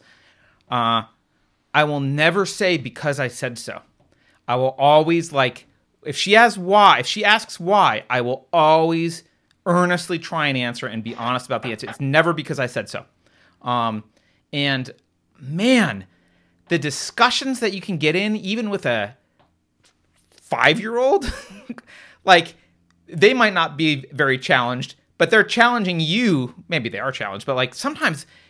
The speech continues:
you know, they can ask why. Why is a bus yellow? And you, you know, you end up, you end up not knowing answers about, like, wavelengths of light and the impact on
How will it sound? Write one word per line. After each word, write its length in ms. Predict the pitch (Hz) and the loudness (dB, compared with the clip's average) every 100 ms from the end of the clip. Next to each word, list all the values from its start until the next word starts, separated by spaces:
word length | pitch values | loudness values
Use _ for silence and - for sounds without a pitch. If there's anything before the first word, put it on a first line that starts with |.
| - | -4
you 80 | |
know, 60 | 185 | -2
they 100 | 262 | 0
can 120 | 349 | 0
ask 200 | 240 180 | 0 -2
why. 340 | 143 156 196 160 | -4 0 2 2
Why 220 | 143 190 | 4 2
is 100 | 180 | 0
a 60 | |
bus 320 | 139 147 170 - | -2 -2 -2 -4
yellow? 380 | 123 190 117 | -2 0 0
And 200 | 107 131 | -2 -6
you, 280 | 143 - 151 | -8 -8 -6
you 160 | 180 170 | -6 -6
know, 20 | |
you 160 | 139 160 | -6 -4
end 240 | 185 208 | -4 2
up, 220 | 202 135 - _ _ _ _ _ _ _ _ _ | 2 0 -18 _ _ _ _ _ _ _ _ _
you 180 | - 165 | -6 -2
end 140 | 214 | 0
up 160 | 202 185 | 0 0
not 280 | 160 170 - | -2 -2 -2
knowing 340 | 160 156 143 | -2 -2 0
answers 400 | 135 160 - 127 | 0 -2 -8 -10
about, 380 | 117 120 107 107 | -4 0 0 -2
like, 360 | 113 107 - _ _ _ _ - | -4 -6 -8 _ _ _ _ -12
wavelengths 560 | 127 143 139 151 147 135 | -4 -4 -2 -6 -6 -10
of 140 | 113 | -14
light 300 | 104 117 147 - | -6 -6 -6 -8
and 180 | 113 | -8
the 220 | 110 104 117 _ _ | -6 -8 -14 _ _
impact 480 | 151 147 156 139 139 | -8 -4 0 0 0
on 520 | 131 120 113 117 - | -4 -4 -4 -8 -12